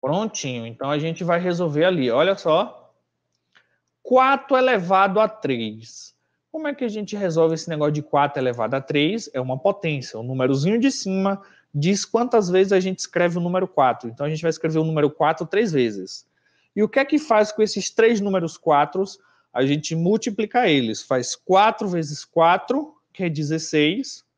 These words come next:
E dezesseis vezes quatro, quando a gente fizer, isso vai dar sessenta e quatro.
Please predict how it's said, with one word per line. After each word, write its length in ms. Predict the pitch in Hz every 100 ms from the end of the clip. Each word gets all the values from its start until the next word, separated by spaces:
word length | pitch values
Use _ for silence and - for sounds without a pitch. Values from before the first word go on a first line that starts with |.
| _ _ _ _ _ _
E 140 | 277 247
dezesseis 600 | 220 214 220 - 175 175
vezes 320 | 160 170 190
quatro, 400 | - 180 190 214
quando 220 | 214 175
a 40 | 175
gente 220 | 160 156
fizer, 520 | 196 160 151 165 190 - _ _ _
isso 340 | 202 233 233
vai 200 | 202 214
dar 520 | 175 151 151 160 - _ _ -
sessenta 880 | 196 190 - 143 143 - 156 156 - _ -
e 100 | 175
quatro. 580 | - 113 98 - 104